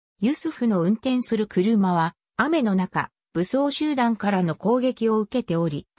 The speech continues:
その中で眠る六人は常に、第二階層でも、重力の変化や振動、天候の異常を感じる。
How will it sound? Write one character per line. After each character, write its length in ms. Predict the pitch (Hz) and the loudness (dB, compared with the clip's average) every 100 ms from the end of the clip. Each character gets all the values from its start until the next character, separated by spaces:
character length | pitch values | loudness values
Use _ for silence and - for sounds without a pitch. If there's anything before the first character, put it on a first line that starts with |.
| _ | _
そ 180 | - 208 | -2 0
の 140 | 277 | 2
中 240 | 302 294 233 | 0 0 2
で 100 | 196 | 2
眠 280 | 165 185 | 2 2
る 120 | 247 247 | 2 2
六 240 | 233 294 | 2 0
人 240 | 262 233 | 2 2
は 140 | 190 165 | 2 0
常 280 | - 240 180 | 0 0 2
に、 220 | 156 170 _ _ | 0 -4 _ _
第 200 | 180 247 | -2 0
二 140 | 262 233 | 0 -2
階 280 | - 220 | 0 0
層 260 | 247 247 240 | 0 0 2
で 120 | 208 | 2
も、 220 | 208 160 - _ _ | 2 0 -2 _ _
重 260 | 247 339 | 0 0
力 280 | 294 254 - | 2 0 0
の 100 | 190 | -2
変 240 | 165 247 254 | 0 -2 -2
化 180 | 190 | -2
や 140 | 175 151 | -2 -2
振 280 | - 185 185 | -2 0 0
動、 360 | 170 156 147 _ _ | 0 -2 -4 _ _
天 220 | 208 247 | 0 0
候 260 | 240 262 277 | 0 0 0
の 160 | 262 | 2
異 80 | 247 | 0
常 280 | 233 240 226 | 2 2 2
を 100 | 208 | 0
感 220 | 202 202 | 0 0
じ 120 | 190 | 2
る。 200 | 175 160 | -2 -4